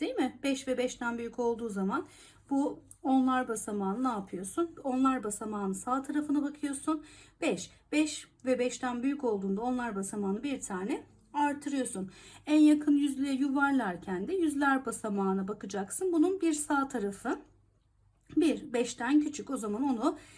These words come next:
silip bunu dört yüze yuvarlamış oluyorsun. Aslında dört yüz on beş, dört yüze mi yakın, beş yüze mi yakın? İşte dört yüz on beş,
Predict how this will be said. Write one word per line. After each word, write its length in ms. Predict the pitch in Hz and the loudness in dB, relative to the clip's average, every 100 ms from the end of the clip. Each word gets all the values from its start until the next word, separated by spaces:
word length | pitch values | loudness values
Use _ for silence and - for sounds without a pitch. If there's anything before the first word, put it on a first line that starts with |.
| - | -20
silip 480 | - - 339 202 196 | -12 -4 -2 -2 -4
bunu 200 | 226 262 | -6 -2
dört 320 | 269 220 - | 0 -2 -4
yüze 400 | 190 190 262 339 - | -10 -4 -4 -4 -6
yuvarlamış 640 | 240 226 208 202 208 208 | -6 -2 -2 -4 -6 -6
oluyorsun. 320 | 202 185 - | -8 -8 -4
Aslında 220 | 277 277 269 | -2 -2 0
dört 220 | 262 269 | -2 -2
yüz 120 | 269 | -2
on 220 | 277 247 | 0 0
beş, 240 | 226 320 - | -2 -4 -4
dört 220 | 277 269 | -4 -4
yüze 140 | 202 | -4
mi 120 | 196 | -4
yakın, 240 | 202 - 277 | -4 -2 -2
beş 220 | 254 247 | -2 -4
yüze 180 | 208 196 | -6 -4
mi 140 | 185 | -4
yakın? 380 | 180 190 247 269 - - - - | -6 -6 -4 -4 -6 -20 -20 -14
İşte 200 | 269 277 | -8 -2
dört 240 | 269 269 269 | 0 -2 -2
yüz 120 | 269 | -2
on 260 | 269 262 | 0 0
beş, 320 | 254 262 269 | 0 -2 -4